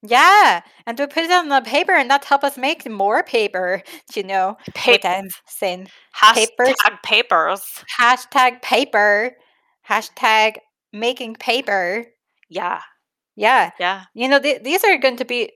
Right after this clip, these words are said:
Speaker 1: these are some great ways to make paper.
Speaker 2: Agree. Agreed. So, um, anyway, uh, wh-, who's your
Speaker 1: And D J Tanner.
Speaker 2: D J Tanner is
Speaker 1: Oh.
Speaker 2: both of our sister,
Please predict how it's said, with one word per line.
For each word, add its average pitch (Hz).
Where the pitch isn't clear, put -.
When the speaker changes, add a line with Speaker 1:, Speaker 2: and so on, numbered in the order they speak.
Speaker 1:
these 320
are 330
some 214
great 208
ways 170
to -
make 165
paper. 196
Speaker 2:
Agree. 185
Agreed. 180
So, 262
um, 226
anyway, 226
uh, 196
wh-, 220
who's 269
your 285
Speaker 1:
And 285
D 311
J 381
Tanner. 349
Speaker 2:
D 240
J 294
Tanner 262
is 254
Speaker 1:
Oh. -
Speaker 2:
both 208
of 226
our 247
sister, 208